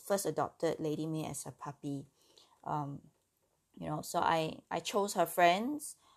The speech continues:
Um, you know, I didn't allow her to, you know, associate with dogs that would give her bad habits, um, at any one point in her life. Um, and so I was really very choosy about, you know, who she could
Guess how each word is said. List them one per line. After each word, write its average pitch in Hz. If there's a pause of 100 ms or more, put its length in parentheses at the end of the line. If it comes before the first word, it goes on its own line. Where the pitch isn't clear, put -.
(260)
Um, 156
you 165
know, 165
I 170
didn't 190
allow 165
her 170
to, 151
you 156
know, 143 (500)
associate 165
with 160
dogs 160
that 151 (380)
would 165
give 170
her 180
bad 156
habits, 190 (360)
um, 156
at 170
any 170
one 170
point 170
in 160
her 165
life. 151 (480)
Um, 147
and 160
so 190
I 165
was 160
really 180
very 165
choosy 170
about, 151
you 151
know, 147
who 165
she 156
could 151